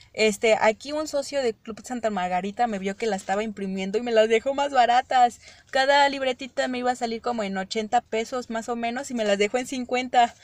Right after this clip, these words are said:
Entonces, ah, sí conviene dejármelas aquí. Y he decidido mejor quedarme aquí en el Club Santa Margarita porque sé que en estos, en estos meses las ensaladas van a tener una evolución muy significativa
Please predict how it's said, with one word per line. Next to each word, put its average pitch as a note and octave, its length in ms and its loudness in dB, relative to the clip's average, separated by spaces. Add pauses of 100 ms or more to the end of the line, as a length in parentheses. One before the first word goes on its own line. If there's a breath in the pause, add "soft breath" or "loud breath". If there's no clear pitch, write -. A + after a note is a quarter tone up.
(160 loud breath)
Entonces, D4 400 0
ah, E4 320 6
sí D#4+ 140 -2
conviene C#4+ 480 4
dejármelas B3+ 480 2
aquí. A#3+ 320 -4 (320 loud breath)
Y C4+ 80 2
he D4+ 80 6
decidido C4+ 480 0
mejor A#3+ 260 0
quedarme B3 320 4
aquí A#3+ 160 0
en A#3+ 60 2
el A#3+ 80 0
Club A3+ 180 -6
Santa A#3+ 260 -2
Margarita G3+ 680 0 (260 loud breath)
porque G#3 460 -2
sé B3+ 240 0
que A#3 400 -2 (280)
en G#3+ 280 0
estos, B3+ 480 -4
en A3+ 160 0
estos C4 240 -2
meses A#3 500 -4
las G#3+ 180 0
ensaladas G3+ 440 -2
van G#3 160 2
a G3+ 60 -4
tener F#3+ 280 -4
una G3+ 160 0
evolución F3+ 640 -6
muy G3+ 100 -2
significativa G3 880 -4